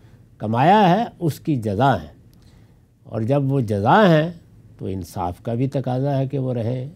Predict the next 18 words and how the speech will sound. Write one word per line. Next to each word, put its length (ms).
अल्लाह 320
की 180
इनायत 420
भी 100
यही 300
है, 160
अल्लाह 240
का 140
वादा 300
भी 200
यही 260
है। 160
दुनिया 340
की 180
नेमतें 720
इम्तहान 680
के 140
लिए, 320